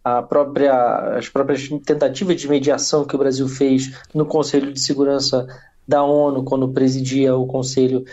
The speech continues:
foram bloqueadas pelos Estados Unidos, eh, a pedido de Israel, por preocupações de Israel. Eh, depois, agora mais recentemente,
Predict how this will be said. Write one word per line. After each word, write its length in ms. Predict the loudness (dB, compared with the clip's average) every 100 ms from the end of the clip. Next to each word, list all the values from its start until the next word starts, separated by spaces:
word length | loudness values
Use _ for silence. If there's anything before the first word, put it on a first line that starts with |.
| -10
foram 280 | 0 0 2
bloqueadas 720 | 2 0 0 2 2 -2 -6
pelos 280 | -2 -2 -2
Estados 360 | -2 0 0
Unidos, 580 | 0 0 2 0 -2 -8 -18 -20 -2
eh, 200 | 2 2
a 160 | 2 -2
pedido 600 | -2 -2 0 0 -2 -8 -4
de 140 | -2
Israel, 600 | 0 2 4 4 2 0 -8 -18 -20 _
por 180 | -2 0
preocupações 720 | 0 0 -2 -2 -2 -2 -2
de 180 | -4 -4
Israel. 580 | -2 2 2 2 0 -4 -20 -20 _ -4
Eh, 460 | -2 0 2 2
depois, 500 | 0 0 2 2 2
agora 280 | 2 2 2
mais 200 | 2 0
recentemente, 880 | 0 -2 -4 -2 0 0 -2 -6